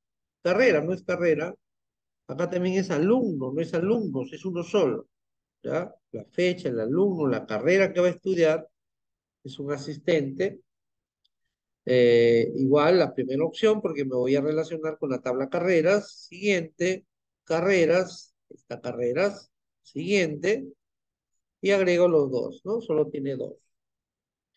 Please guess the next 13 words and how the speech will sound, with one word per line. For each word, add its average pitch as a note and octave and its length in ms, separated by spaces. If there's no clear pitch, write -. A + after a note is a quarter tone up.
Siguiente, F#3+ 880
y E3 120
lo E3 120
ordeno E3 400
por C#3+ 140
el B2+ 100
nombre D#3 280
de C#3+ 60
la B2+ 140
carrera. - 340
Siguiente, G#3 920
siguiente, G3 880
finalizar. D3 1000